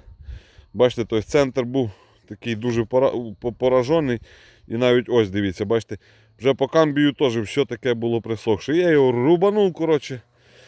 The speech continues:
сильно жорстко. Відіб'є, то відіб'є, не відіб'є, ну і фіг з ним.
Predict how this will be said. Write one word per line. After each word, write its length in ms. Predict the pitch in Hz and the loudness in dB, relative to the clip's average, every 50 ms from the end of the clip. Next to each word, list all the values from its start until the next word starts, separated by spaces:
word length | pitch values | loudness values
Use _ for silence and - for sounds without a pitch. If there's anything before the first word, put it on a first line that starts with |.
| _ _ _ | _ _ _
сильно 420 | - - 165 175 165 160 151 147 139 | -4 0 2 2 4 4 2 0 0
жорстко. 440 | 117 123 135 117 - _ - 117 | 2 0 0 0 0 _ -10 -10
Відіб'є, 460 | 123 180 269 247 262 285 226 247 226 175 | -8 -6 -6 -4 -4 -2 2 4 4 4
то 140 | - 160 | 2 0
відіб'є, 440 | 139 139 135 123 135 120 117 120 110 | -4 -4 -2 -2 -4 -2 0 2 2
не 140 | 107 139 170 | 2 2 -2
відіб'є, 460 | 190 214 190 104 107 92 101 - 135 | -2 -4 -4 -6 -4 0 2 2 2
ну 120 | 139 180 170 | 4 4 2
і 60 | 135 | 0
фіг 260 | - - 131 107 - | 0 -2 -4 -4 -4
з 80 | - - | -6 -6
ним. 200 | 101 85 80 | -6 -6 -6